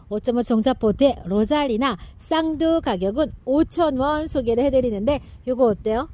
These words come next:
너무 예쁘죠? 어우, 각을 가지고 있어요. 짤뚱하면서도 각을 가지고 있고 얘는 지금 <laughs> 생장점이 세 개로 분지해가지고 더 많은 군생 만들어주려고 하고 있습니다. 로잘리나 색감도 예쁘고 모양도 너무 예뻐서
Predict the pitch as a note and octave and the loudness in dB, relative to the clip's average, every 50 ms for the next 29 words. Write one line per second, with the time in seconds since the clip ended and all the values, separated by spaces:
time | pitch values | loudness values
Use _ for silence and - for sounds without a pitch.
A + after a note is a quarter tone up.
0 | - - - - - A#3+ B3+ C4+ D4 C4+ G#3+ F3 - G3+ F#3+ - E3 D#3 - - | -18 -20 -14 -4 -2 0 0 2 2 0 0 0 -2 -8 -6 -6 -8 -10 -10 -16
1 | - - - - - - - - - - F3 F#3+ A3+ C4 C#4 B3+ F#3 - - - | -20 -20 -20 -20 -20 -20 -20 -20 -14 -6 -4 0 2 2 2 2 0 -2 -10 -20
2 | - - - - - - G3 G#3 G3 D#4+ G4+ A4 A4 G4+ F#4+ - D#4+ - C4+ A3 | -20 -16 -12 -8 -4 0 0 2 4 4 4 6 4 2 2 2 -2 0 0 -2
3 | F#3+ - - F3 E3 D#3 D#3 D#3+ E3+ F3 E3+ - - - - - - F#4 G#4+ A#4+ | -2 -2 -4 -4 -4 -2 -2 -2 -2 -4 -4 -8 -14 -20 -16 -6 -2 0 0 0
4 | - - - G#4 G4+ F#4+ F4 D#4 C4+ A#3 G#3 A3+ G3+ A3 D#4+ F#4+ F#4+ E4+ - - | 0 -2 -6 -4 -2 -2 -2 -2 -2 -2 -2 -2 0 2 2 2 0 -2 -6 -8
5 | - F#3 E3+ G3+ A#3+ A3 A3 F#3 D#3+ F3+ E3 E3 D#3 D3 - - C#4+ A3 - - | -6 -2 2 2 2 2 2 0 -2 -4 -4 -4 -6 -4 0 2 2 2 2 -2
6 | - - - - - C4+ D4 D#4+ F4 F4 C#4 C#4 B3+ A#3+ D4+ D4 A#3 G3 - - | -14 -20 -14 -2 4 4 4 4 4 0 0 -2 0 2 2 2 0 -2 -6 -8
7 | G#3+ F3+ - A3 A3 D#4 D4 D4 D4+ D4+ C#4+ - A#3+ A3 A#3+ B3 - E4+ D4 D4+ | -8 -4 -4 -2 -2 -2 -2 -2 -2 -4 -2 0 0 0 0 0 2 2 2 2
8 | C#4+ E4 - - B3 A3+ A3 G#3 G3+ A#3+ A#3+ A3 F#3+ F#3 F3 E3 G#3+ A#3+ C#4+ - | 2 0 -2 -2 -2 -2 -4 -2 2 2 2 4 4 0 -2 -2 -2 0 -2 -2
9 | - - - - - - A#3+ A#3 C4+ D#4+ F4 F4+ F4 D#4+ D#4 D#4 D4 - B3 A#3+ | -2 -4 -20 -14 -4 0 2 2 4 4 2 0 0 -2 -2 -2 0 2 2 2
10 | C#4+ D4 B3+ G#3 F#3 F#3 G#3 G#3 G#3 F#3+ G3+ F3 F3+ F3 F3+ G#3+ A#3+ G#3+ G#3+ F#3 | 2 0 -2 -2 -2 0 0 0 0 -2 -2 -2 -4 -2 0 -2 -2 0 -2 -4
11 | - - A#3+ G3+ F3 D3+ C#3+ G3+ G3 - - - - - - - - - G#3+ A3+ | -2 -4 -4 -4 -4 -2 -2 -4 -4 -4 -8 -16 -16 -18 -18 -16 -10 -2 2 4
12 | A#3+ B3+ - D#4+ D#4+ D#4 D#4 D4 B3 A3 G3 G3+ A3+ C4 D#4 E4+ E4+ - G4+ G4 | 4 4 4 4 2 2 0 -2 -4 -4 -4 -4 -4 -4 -4 -4 -4 -2 -4 -4
13 | - - D#4+ D4+ D4 D4+ C#4+ A3 G3 G#3 A3 - G3+ F3 - C#3 C3 C#3 D3+ E3 | -2 -2 -4 -2 0 -2 -2 0 0 -2 -2 -4 -10 -10 -10 -10 -10 -8 -4 -2
14 | G3+ G#3+ G#3+ G#3+ G#3+ E3 D3+ D3+ F#3 A3 G3+ D#3+ - D3 E3 - B3+ | -2 -2 -2 -2 -4 -4 -4 -4 -2 -4 -4 -6 -6 -8 -4 -4 -4